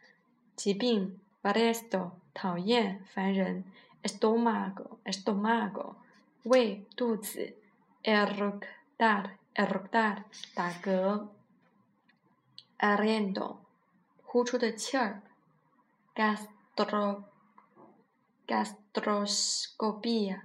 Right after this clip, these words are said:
胃镜检查。Remedio，药，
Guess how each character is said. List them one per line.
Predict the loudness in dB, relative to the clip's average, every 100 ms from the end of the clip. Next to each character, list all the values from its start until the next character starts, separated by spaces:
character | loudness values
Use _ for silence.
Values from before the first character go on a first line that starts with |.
| -4
胃 | 2 4
镜 | 2 -4
检 | -4 -8
查。 | -8 -10 -10 -10 -14 -20 _ -10
Remedio， | -2 0 2 2 2 -2 -4 -8 -20 _ _ _
药， | 4 4 4